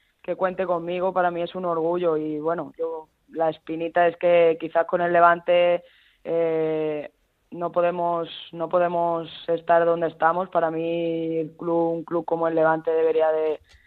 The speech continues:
de estar más arriba y luchar con los grandes. Pero bueno, como ya te he dicho, ha sido un año de cambios y, y nada, y hay que seguir trabajando para que tanto en lo personal como en lo general vaya todo bien con el club.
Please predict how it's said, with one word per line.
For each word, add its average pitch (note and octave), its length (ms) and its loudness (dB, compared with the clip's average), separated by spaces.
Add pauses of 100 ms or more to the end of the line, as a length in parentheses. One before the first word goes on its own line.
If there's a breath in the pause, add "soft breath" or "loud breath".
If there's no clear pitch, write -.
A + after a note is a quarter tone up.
(360 soft breath)
de E3+ 240 0 (180)
estar E3+ 340 4
más E3+ 240 2
arriba F3 420 4
y F3+ 60 4
luchar E3 320 0
con E3+ 140 0
los D#3+ 140 0
grandes. E3+ 440 -2 (420)
Pero F3 180 0
bueno, G3 180 2
como E3 160 -6
ya E3 120 -4
te F3+ 80 -4
he F3 100 -4
dicho, F3 240 -2
ha F3 100 0
sido E3+ 220 -6
un E3 80 -4
año E3 200 -4
de E3 140 -4
cambios E3 500 0
y, D#3 440 -6
y D3 40 -8
nada, D3+ 280 -4
y D3 100 -6
hay D3 140 -6
que D#3 100 -6
seguir D#3 280 -6
trabajando D#3+ 540 0
para E3 220 0
que D#3+ 380 0
tanto D#3 240 -6
en D#3+ 100 -6
lo D#3 340 2
personal D#3 520 -2
como E3 640 0
en D#3 60 -8
lo D#3 100 -2
general D#3+ 500 2
vaya E3 240 4
todo D3 220 -18
bien D3 180 -14
con D3 180 -20
el C#3+ 60 -20
club. D3 240 -12